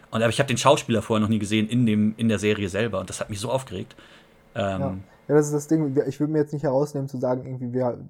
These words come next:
Speaker 2: die deutschen Synchronsprecher sind schlecht oder sowas, aber es sind halt einfach immer die, die dann so an der Spitze treiben, die für fünf verschiedene Charaktere eingesetzt werden. Das finde ich dann
Speaker 1: Mhm.
Speaker 2: halt ein bisschen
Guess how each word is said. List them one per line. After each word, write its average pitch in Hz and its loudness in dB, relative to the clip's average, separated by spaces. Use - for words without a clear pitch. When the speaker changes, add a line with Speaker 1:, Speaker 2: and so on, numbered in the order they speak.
Speaker 2:
die 131 -4
deutschen 127 -2
Synchronsprecher 131 -4
sind 120 -8
schlecht - -2
oder 127 -2
sowas, 120 -6
aber 120 -2
es 117 -6
sind 139 -6
halt 123 -4
einfach 120 -10
immer 135 -2
die, 131 -6
die 127 -4
dann 127 -6
so 127 -2
an 127 -4
der 127 -6
Spitze 143 -4
treiben, 127 -6
die 120 -8
für 127 -4
fünf 147 -2
verschiedene 135 -4
Charaktere 131 -2
eingesetzt 120 -8
werden. 123 -6
Das 120 -10
finde 123 -10
ich - -14
dann 120 -6
Speaker 1:
Mhm. - -4
Speaker 2:
halt 123 -6
ein 123 -14
bisschen - -14